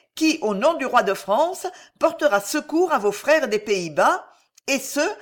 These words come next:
malgré toute mon affection pour la reine d'Espagne et pour Philippe. » Afin qu'il n'y ait point de doute,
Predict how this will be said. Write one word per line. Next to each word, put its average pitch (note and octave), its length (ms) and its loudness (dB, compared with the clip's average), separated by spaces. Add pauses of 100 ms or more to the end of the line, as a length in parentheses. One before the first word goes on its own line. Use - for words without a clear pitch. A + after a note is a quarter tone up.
(160)
malgré A#3+ 400 0
toute G4 260 0
mon D4 200 0
affection C#4 560 -2
pour C4 160 -4
la G3 100 4
reine B3+ 280 -2
d'Espagne A#3+ 520 0
et B3 80 -2
pour A3+ 200 -10
Philippe. » D#3+ 560 -4 (1200)
Afin D#4+ 400 0
qu'il A3 180 -6
n'y F#3 80 0
ait F3+ 60 2
point E4 260 0
de A3 100 0
doute, B3 420 -2